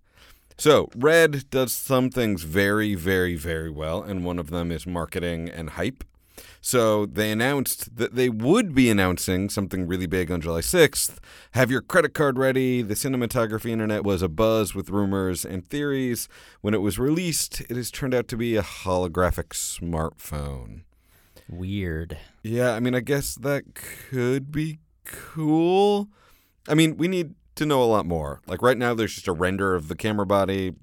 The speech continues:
Speaker 1: There's no holograms. There's no, like, indication of how it shoots holograms. There's no, like,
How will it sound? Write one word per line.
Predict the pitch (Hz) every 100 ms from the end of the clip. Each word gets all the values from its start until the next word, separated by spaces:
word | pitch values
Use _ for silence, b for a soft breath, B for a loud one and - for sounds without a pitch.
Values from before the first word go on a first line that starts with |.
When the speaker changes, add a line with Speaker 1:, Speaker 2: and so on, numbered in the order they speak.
| 127
Speaker 1:
There's | 85 82
no | 80
holograms. | - 120 113 101 107 104 101 98 92 - - b b b b
There's | 120 95 87
no, | 95 87
like, | 85 -
indication | 95 87 - 92 - 87
of | 85 80 69 - _ _ _ _ _ _
how | - 104 104 107
it | 110 -
shoots | - - - 147 -
holograms. | 139 131 127 120 127 131 127 123 120 113 - _ _ _ _ _ _ _ _ -
There's | 101 101
no, | 113 107
like, | 95 85 -